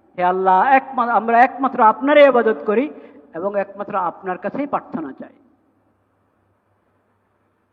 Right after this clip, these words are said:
প্রার্থনার হাত একমাত্র কার দরবারে উঠবে?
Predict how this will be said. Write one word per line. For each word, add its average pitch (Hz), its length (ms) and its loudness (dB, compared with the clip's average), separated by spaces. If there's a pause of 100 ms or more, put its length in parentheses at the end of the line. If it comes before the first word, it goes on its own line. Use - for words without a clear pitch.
(440)
প্রার্থনার 190 520 -6
হাত 190 280 4 (440)
একমাত্র 233 400 -8
কার 247 280 2
দরবারে 233 300 2
উঠবে? 170 340 -2